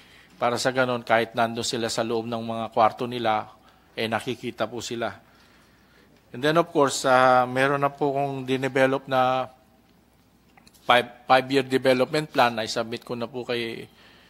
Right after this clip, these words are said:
kay Secretary, ah, Boyeng Rimulya at, ah, for approval po niya.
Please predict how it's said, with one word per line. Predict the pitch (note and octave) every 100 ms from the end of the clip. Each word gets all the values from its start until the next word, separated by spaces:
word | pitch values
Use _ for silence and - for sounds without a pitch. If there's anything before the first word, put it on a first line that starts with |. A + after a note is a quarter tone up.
| _ _ _
kay | - A2+ A2+ A2+
Secretary, | - A#2 A#2 A2 A#2+ A#2 A#2+ A#2
ah, | A#2 A2+ A2+ A2+ G#2 _ _ _ _ _ _
Boyeng | A2+ A2+ A#2 A#2 A#2+
Rimulya | B2+ D3 C#3 B2 A#2+ B2 -
at, | G#2+ -
ah, | G#2 G#2+ G#2+ G#2+ G#2 -
for | A#2+ A#2+
approval | A2 C3 A2 A2+ A2
po | - A#2
niya. | A#2 A#2+